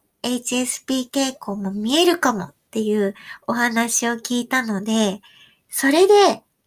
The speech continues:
ちょっと検査をしてきました。すんごい面白かったんだけど、検査結果見て、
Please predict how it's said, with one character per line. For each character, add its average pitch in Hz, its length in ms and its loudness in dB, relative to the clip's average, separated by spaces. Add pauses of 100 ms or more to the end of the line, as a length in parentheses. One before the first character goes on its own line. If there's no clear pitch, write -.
(180)
ち 277 100 -2
ょ - 20 -4
っ 269 40 -6
と 226 120 -10
検 277 320 -4
査 202 140 -2
を 190 80 -6
し - 80 -4
て 208 140 -6
き - 140 -10
ま 202 200 -6
し - 100 -2
た。 - 240 -8 (2750)
す 254 400 -2
ん 254 240 -10
ご 320 160 4
い 370 60 6
面 262 220 2
白 262 240 4
か 233 120 2
っ 226 80 -4
た 202 140 -2
ん 202 40 -4
だ 196 120 -4
け 208 220 -8
ど、 240 420 2 (720)
検 320 240 -2
査 320 160 2
結 330 260 0
果 233 160 0
見 220 220 -8
て、 226 480 0